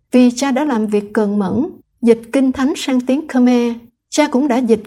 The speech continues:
các văn kiện của Công đồng Vatican hai. Cảm ơn cha rất nhiều. Cha đã giúp chúng tôi đặt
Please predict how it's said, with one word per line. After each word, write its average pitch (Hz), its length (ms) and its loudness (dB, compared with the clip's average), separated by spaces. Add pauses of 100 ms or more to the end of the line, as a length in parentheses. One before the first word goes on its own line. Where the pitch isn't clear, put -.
các 339 220 -4
văn 269 180 0
kiện 202 320 -2
của 240 140 -2
Công 247 240 0
đồng 208 200 -2
Vatican 240 480 -4
hai. 233 400 -2 (480)
Cảm 302 200 -2
ơn 254 260 2
cha 240 220 -2
rất 294 220 -6
nhiều. 208 380 0 (440)
Cha 294 200 0
đã 233 100 0
giúp 269 200 2 (140)
chúng 330 260 0
tôi 262 200 2
đặt 202 160 -4